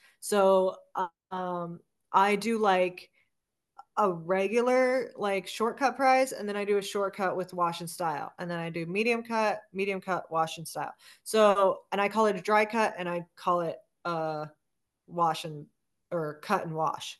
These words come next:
is basically how I do it. And that for me has worked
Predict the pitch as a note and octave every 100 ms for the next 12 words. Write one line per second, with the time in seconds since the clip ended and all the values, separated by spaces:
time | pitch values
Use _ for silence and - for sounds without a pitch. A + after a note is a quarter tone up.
0 | - E3 E3 F3 - E3+ F3 E3 D#3 D3+
1 | D3+ D#3+ G#3 D4 D4 - - - - G3
2 | F#3 F3 G3 D#4+ F#4 - F#3+ F3 A#3 F#4+
3 | G#3 E3 D#3 E3+ - _ _ _ G#3 F#3
4 | D#3+ F3 F#3 F3+